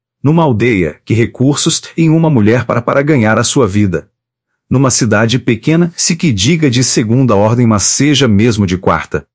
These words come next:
Que recursos tem um homem? Todos se conhecem, tudo se sabe, e por isso mesmo tudo é feio. A honestidade é uma qualidade de que fazemos questão nos outros.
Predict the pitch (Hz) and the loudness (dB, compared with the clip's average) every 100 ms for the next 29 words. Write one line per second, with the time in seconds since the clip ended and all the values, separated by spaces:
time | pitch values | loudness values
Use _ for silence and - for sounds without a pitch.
0 | _ _ _ _ - 147 131 160 151 - | _ _ _ _ -2 0 0 0 0 -2
1 | - 131 135 147 135 104 104 90 78 _ | 0 0 2 2 2 2 2 0 -4 _
2 | _ _ _ _ - 160 175 135 135 120 | _ _ _ _ -2 0 0 -2 -2 0
3 | 120 135 151 123 170 165 - 120 - 117 | 0 0 -2 -2 -2 -2 -2 -2 -2 0
4 | 110 107 - 107 104 101 117 107 98 110 | -2 -4 -10 -6 -2 0 0 0 0 2
5 | 95 82 131 117 92 92 87 78 - _ | 0 -2 -2 -2 -2 -2 -2 -2 -10 _
6 | _ _ _ _ _ - 143 160 - 127 | _ _ _ _ _ -2 0 0 0 0
7 | 127 127 123 120 113 110 92 110 117 98 | 0 2 2 0 0 0 0 0 0 -2
8 | 92 - 101 104 101 95 117 98 113 113 | -4 -2 -2 0 0 -2 -4 -2 0 2
9 | 101 101 80 90 - - | 2 0 -2 -6 -10 -10